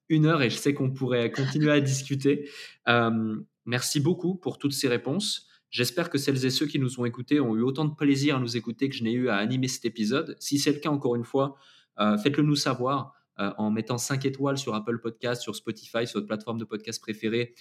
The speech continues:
Speaker 1: et en mettant un avis. Partagez également cet épisode autour de vous car c'est vraiment, euh,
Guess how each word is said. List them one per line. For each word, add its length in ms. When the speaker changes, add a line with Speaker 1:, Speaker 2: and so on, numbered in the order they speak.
Speaker 1:
et 60
en 60
mettant 280
un 100
avis. 360
Partagez 480
également 300
cet 140
épisode 280
autour 240
de 80
vous 240
car 220
c'est 120
vraiment, 460
euh, 60